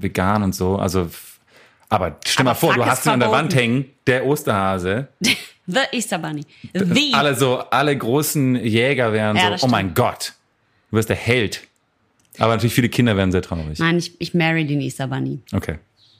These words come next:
Speaker 1: Dann
Speaker 2: Der ist
Speaker 1: trink-,
Speaker 2: halt
Speaker 1: muss
Speaker 2: aber
Speaker 1: ich,
Speaker 2: auch viel
Speaker 1: muss ich,
Speaker 2: weg. Das
Speaker 1: muss
Speaker 2: ist
Speaker 1: ich jetzt
Speaker 2: natürlich dann
Speaker 1: trinken.
Speaker 2: ein trauriges Leben als Ehefrau.
Speaker 1: Der ist doch nur an O-, an Ostern weg.
Speaker 2: Ja, aber der muss ja das restliche Jahr über bemalt
Speaker 1: Ein
Speaker 2: er die
Speaker 1: Wochenende,
Speaker 2: Eier und alles.
Speaker 1: ein, ein Wochenende ist er mal unterwegs. Das ist doch, das ist doch ein guter Trade-off. Das ist wie mit dem Schauspieler verheiratet zu sein, der pro Drehtag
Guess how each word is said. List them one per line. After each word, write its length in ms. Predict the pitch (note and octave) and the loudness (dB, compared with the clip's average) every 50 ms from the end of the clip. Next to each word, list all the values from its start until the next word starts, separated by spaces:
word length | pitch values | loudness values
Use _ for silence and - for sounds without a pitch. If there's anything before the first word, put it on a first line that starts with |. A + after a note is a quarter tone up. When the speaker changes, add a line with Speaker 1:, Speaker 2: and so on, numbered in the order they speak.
| _ _ _ - | _ _ _ -8
Speaker 1:
Dann 100 | F#2+ F2 | -4 -2
Speaker 2:
Der 120 | F#3 F#3+ | 0 0
ist 40 | F#3+ | 2
Speaker 1:
trink-, 80 | A3 | 2
Speaker 2:
halt 120 | A3 G#3+ A#2+ | 2 4 4
Speaker 1:
muss 80 | B2+ - | 2 4
Speaker 2:
aber 120 | F3 G#3 | 4 2
Speaker 1:
ich, 60 | F#3 | 2
Speaker 2:
auch 100 | E3 G#3 | 2 0
viel 220 | G3+ - - A2+ G2+ | -2 -2 -2 0 0
Speaker 1:
muss 40 | G#2+ | 2
ich, 60 | A#3 | 0
Speaker 2:
weg. 180 | F#3+ - - - | 0 -2 -4 -6
Das 100 | A2+ G2 - | -4 -2 0
Speaker 1:
muss 100 | - G2 | 0 0
Speaker 2:
ist 100 | F2+ - | 0 -2
Speaker 1:
ich 80 | F#3+ | -4
jetzt 80 | - - | -2 0
Speaker 2:
natürlich 120 | G#3 G3 G3 | 0 2 0
dann 60 | F#3+ | 0
Speaker 1:
trinken. 240 | - - - - - - - | -2 -4 -4 -6 -6 -10 -18
Speaker 2:
ein 80 | _ | _
trauriges 400 | - - G3+ G3 G3+ G#3+ G#3+ G#3 | -6 -2 -2 0 0 0 -2 -2
Leben 320 | - A#3 F#3+ F#3+ E3+ E3 F#3+ | -2 0 -2 -2 -2 0 -2
als 140 | F#3 - - | -2 -2 -2
Ehefrau. 520 | E3+ E3+ E3+ - - F3 F3+ F#3+ F#3 F3+ - _ _ _ _ _ _ _ _ _ _ _ - | -4 -4 -6 -6 -6 -6 -4 -4 -4 -6 -8 _ _ _ _ _ _ _ _ _ _ _ -6
Speaker 1:
Der 80 | - F#2+ | -4 -2
ist 80 | - - | 2 2
doch 40 | A2+ | 4
nur 180 | A#2 A#2+ A#2+ | 4 4 4
an 40 | A2 | 4
O-, 180 | G#2+ A2+ D3 - - | 2 2 0 0 2
an 120 | B2+ A#2 | 0 2
Ostern 320 | A#2 D3+ G#3+ - - G#2 | 2 0 0 0 0 0
weg. 220 | F#2+ F#2 F2+ - - - | 0 0 -2 -2 -4 -4
Speaker 2:
Ja, 80 | D#3+ | -2
aber 80 | F3 F#3 | 0 0
der 100 | F3 E3+ | 0 0
muss 160 | F3 - - | 0 0 0
ja 100 | F#3 F3 | -2 -4
das 320 | D3+ E3+ E3+ F3 - - | -2 -4 -6 -6 -8 -8
restliche 360 | - F3 E3 - - F#3 F3 F3+ | -8 -8 -8 -6 -6 -4 -2 0
Jahr 220 | E3 E3 F3+ F3+ | 0 0 0 0
über 180 | F3 F3 E3+ E3+ | 0 -2 -2 -2
bemalt 360 | D#3+ D#3 - - F3+ F3+ G2 | -2 -4 -4 -2 0 2 2
Speaker 1:
Ein 200 | E3 E3+ F3 - | 2 2 0 2
Speaker 2:
er 60 | - - | 2 2
die 20 | - - | 2 2
Speaker 1:
Wochenende, 300 | - E3+ F3 F#3 F#3+ - - | 2 2 2 2 2 2 2
Speaker 2:
Eier 60 | F#3+ F#3 | 0 0
und 80 | F3+ A2 | 0 0
alles. 120 | G#2 G#2+ | 0 2
Speaker 1:
ein, 160 | A#2+ C3 A2+ E2+ F2 - _ - - | 0 0 -2 -6 -10 -18 _ -12 -4
ein 240 | G2 A#2+ C3 B2 G#2 | -2 0 0 2 0
Wochenende 340 | C3 C3 - C3+ A#2 A#2 A#2 | 0 0 0 0 0 0 0
ist 140 | G2+ A2+ - | 0 0 0
er 60 | B2+ | 0
mal 100 | A#2 A2 | 2 2
unterwegs. 460 | G#2 G#2 G2+ F2+ F2+ A2+ C3+ B2+ - | 2 2 2 2 2 2 2 0 -2
Das 80 | - - | -6 -8
ist 100 | E2 F2 | -6 -6
doch, 80 | F#2 - _ | -6 -8 _
das 140 | - - G#2 | -6 -2 -2
ist 140 | A2 G#2 G2+ | 0 0 0
doch 60 | G2 | 0
ein 40 | E2 | -2
guter 220 | D#2 F#2+ F#2 E2+ - | 0 -2 -2 -2 -2
Trade-off. 340 | - F2+ E2+ D2+ D2+ D2 - - - - | -2 -4 -4 -4 -6 -8 -10 -16 -12 -4
Das 100 | - C3 | -2 0
ist 80 | A#2 C#3+ | 2 4
wie 40 | F#3+ | 4
mit 80 | G#3 | 4
dem 80 | G3 F3 | 4 2
Schauspieler 440 | - - F3 E3 G3+ - G#3+ G#3 F#3 | 2 2 2 0 2 0 0 0 0
verheiratet 320 | - - D#3+ E3+ F#3 F3 | 0 0 0 0 0 0
zu 60 | E3 | 0
sein, 100 | E3 F3 | 0 2
der 80 | E3 D#3+ | 2 0
pro 180 | - - D3 D#3+ | 0 0 0 0
Drehtag 440 | - A2+ C#3 D#3+ D3+ E3+ D3 - | 2 2 0 2 2 0 -2 -2